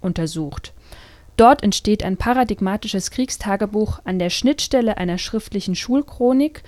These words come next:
einer Zeitungssammlung und eines eigens für den Weltkrieg kreierten Tagebuchvordrucks. Der Schuldirektor, der hauptsächlich für dieses Tagebuch verantwortlich ist,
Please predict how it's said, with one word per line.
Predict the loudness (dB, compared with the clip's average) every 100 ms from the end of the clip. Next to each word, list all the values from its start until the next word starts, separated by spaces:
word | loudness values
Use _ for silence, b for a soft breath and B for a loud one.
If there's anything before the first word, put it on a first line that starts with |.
| b b
einer | 0 0 0
Zeitungssammlung | -2 -2 2 0 0 0 0 0 -2 -2 2
und | 2 4
eines | 0 0
eigens | 0 0 2 2 0
für | -2 0
den | 2 2
Weltkrieg | 2 0 -2 -6 -4
kreierten | -8 -2 -4 -2 -2 -2 -6
Tagebuchvordrucks. | -10 -4 -4 -2 -4 -4 -4 -4 -6 -12 -14 -12 -12 b b b b b -2
Der | 0
Schuldirektor, | 4 4 6 2 0 -2 -2
der | 0
hauptsächlich | 0 0 -2 -2 -4
für | -2
dieses | 0 -2
Tagebuch | -2 -2 0 -2
verantwortlich | -4 -2 2 4 2 2 0 -2
ist, | -4 -4 -8